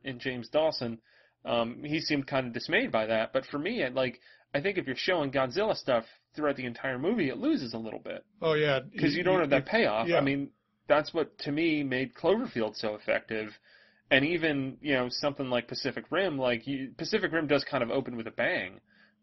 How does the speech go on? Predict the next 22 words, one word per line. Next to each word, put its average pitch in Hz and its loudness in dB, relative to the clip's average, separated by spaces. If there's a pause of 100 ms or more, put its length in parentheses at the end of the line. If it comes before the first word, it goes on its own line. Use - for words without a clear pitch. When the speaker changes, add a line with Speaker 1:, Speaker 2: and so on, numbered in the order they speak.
Speaker 1:
but 123 4
Speaker 2:
Pacific 180 -2
Rim 165 4
sustains 160 0
the - -6
monster 131 2
stuff 131 -4
throughout. 117 -4 (200)
Speaker 1:
Yeah. 143 12
Speaker 2:
So 147 6
by 156 6
the, 151 4
by 156 4
the, 156 2 (320)
for 175 2
me, 175 6 (420)
by 156 2
the 156 0
time 185 8
Pacific 170 -6
Rim 160 2
got, 147 2